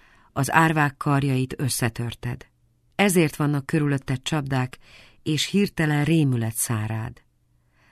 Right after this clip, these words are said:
Rád tör a sötétség, amelyben nem látsz, vízáradat borít el. Mennyei magasságban van az Isten,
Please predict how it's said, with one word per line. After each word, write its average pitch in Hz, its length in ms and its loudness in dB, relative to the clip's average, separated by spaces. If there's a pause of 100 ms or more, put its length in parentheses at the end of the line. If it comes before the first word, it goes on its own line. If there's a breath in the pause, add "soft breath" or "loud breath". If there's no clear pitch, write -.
(160)
Rád 156 320 2
tör 147 160 0
a 131 80 0
sötétség, 147 880 -4 (240)
amelyben 143 480 0
nem 143 260 2
látsz, 117 460 -8 (520 soft breath)
vízáradat 131 920 2
borít 117 420 -4
el. 117 320 -6 (1160)
Mennyei 180 500 8
magasságban 135 880 0
van 131 160 2
az 123 140 -2
Isten, 131 520 -4